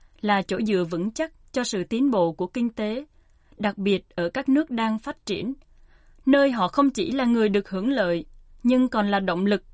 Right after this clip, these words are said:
thực sự cho sự tiến bộ của xã hội nơi họ đang sống. Về giới trẻ, Đức Thánh Cha nói, cuộc cách mạng thực sự cho tương lai lương thực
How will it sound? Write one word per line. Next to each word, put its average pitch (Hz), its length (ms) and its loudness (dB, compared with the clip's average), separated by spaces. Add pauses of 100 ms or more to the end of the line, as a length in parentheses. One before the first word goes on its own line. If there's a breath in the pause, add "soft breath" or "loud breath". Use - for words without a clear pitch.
thực 202 160 -6
sự 170 440 -4 (100)
cho 226 180 0
sự 170 200 -4
tiến 254 240 0
bộ 170 200 2
của 190 160 -2
xã 208 220 -2
hội 175 380 -4
nơi 226 260 -4
họ 170 200 -6
đang 202 240 -8
sống. 208 340 -8 (1900)
Về 226 140 4
giới 240 220 4
trẻ, - 380 -6 (440)
Đức 320 180 0
Thánh 294 220 4
Cha 254 160 0
nói, 240 400 -2 (420)
cuộc 233 220 0
cách 330 180 -2
mạng 190 220 2
thực 226 160 -4
sự 185 380 0
cho 254 100 0
tương 262 240 0
lai 247 220 0
lương 277 260 2
thực 214 180 -2